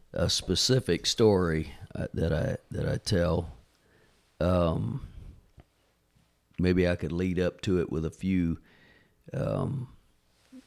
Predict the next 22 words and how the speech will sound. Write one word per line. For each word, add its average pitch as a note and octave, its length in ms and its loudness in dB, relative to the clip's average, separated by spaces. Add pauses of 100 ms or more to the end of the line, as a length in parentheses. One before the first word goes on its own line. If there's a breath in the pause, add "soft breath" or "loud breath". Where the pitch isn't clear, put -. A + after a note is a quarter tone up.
things F#2 400 4
that E2+ 120 2
I F2 160 4
think E2+ 360 -2
are, D#2+ 320 -6 (560 loud breath)
are - 100 -4
fascinating. E2+ 1040 0 (1400 soft breath)
I G2 140 4
believe, G2 840 4 (540 loud breath)
um, - 540 -6 (1800 soft breath)
one G#2+ 200 4
of, G#2 200 2
one G#2+ 200 4
of F#2+ 120 2
the E2+ 60 -2
things F#2+ 420 0
that's, - 280 -4 (120)
that's F2 220 -2
amazing E2+ 640 0
is E2 300 -2
that, D#2+ 340 -2 (880 soft breath)
uh, - 180 -2